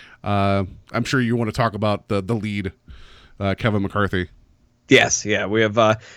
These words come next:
Speaker 2: Kevin McCarthy plays Professor Walter Jameson and, uh, some other characters. Um, he was most notably, and, uh,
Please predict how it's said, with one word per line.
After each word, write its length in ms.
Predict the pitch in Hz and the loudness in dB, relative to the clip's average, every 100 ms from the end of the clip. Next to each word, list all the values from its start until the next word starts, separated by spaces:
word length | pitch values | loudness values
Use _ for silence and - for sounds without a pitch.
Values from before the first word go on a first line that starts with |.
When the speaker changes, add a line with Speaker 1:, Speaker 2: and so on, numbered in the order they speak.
| - | -2
Speaker 2:
Kevin 260 | 175 165 151 | 2 2 2
McCarthy 480 | 135 147 143 160 | 2 4 4 2
plays 420 | 156 113 101 98 - | 0 2 2 2 -2
Professor 520 | - - 101 - 104 | -6 -2 -2 0 0
Walter 420 | 104 101 98 104 | 4 4 4 0
Jameson 720 | 104 104 110 - 147 165 175 - | 0 0 2 4 4 4 -4 -4
and, 540 | 101 95 95 95 95 | -2 0 2 2 4
uh, 300 | 87 87 87 | 4 6 4
some 220 | 92 113 104 | 4 4 6
other 180 | 104 | 6
characters. 540 | 104 113 107 160 190 - - - - - - | 6 4 4 4 2 -2 -14 -16 -16 -18 -4
Um, 400 | 98 98 98 95 104 - - - - - _ | 2 4 4 0 -2 -10 -16 -20 -20 -20 _
he 180 | - 147 | 6 8
was 440 | 147 143 135 127 | 10 8 8 4
most 440 | 185 151 190 247 - | 0 6 8 8 6
notably, 500 | 143 120 113 110 82 | 4 4 2 2 2
and, 340 | 110 110 107 | -2 -2 2
uh, 340 | 107 101 101 | 2 4 2